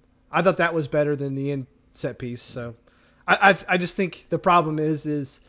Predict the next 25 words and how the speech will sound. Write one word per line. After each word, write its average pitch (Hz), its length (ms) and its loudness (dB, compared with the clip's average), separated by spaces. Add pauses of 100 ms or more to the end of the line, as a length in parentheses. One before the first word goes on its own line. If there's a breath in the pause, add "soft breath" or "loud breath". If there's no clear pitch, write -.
(180 soft breath)
that's 165 220 0
over 175 280 4
with, 196 280 4
and 147 120 -2
there's 147 400 -2
fifty - 440 -4
minutes 156 340 -2
left, 175 300 -2
and 147 120 -4
you're 147 120 -2
like, 135 300 -4 (600 soft breath)
"Okay," 180 460 2 (540 soft breath)
and 147 180 -6
then 151 180 -2
it 151 200 -4
never 170 400 4
kind 165 240 -2
of 156 100 2
really 156 240 4
reaches 147 340 -2
that 135 140 -6
height 156 280 -2 (120)
again. 127 320 -8
I 143 80 -4
think - 400 -6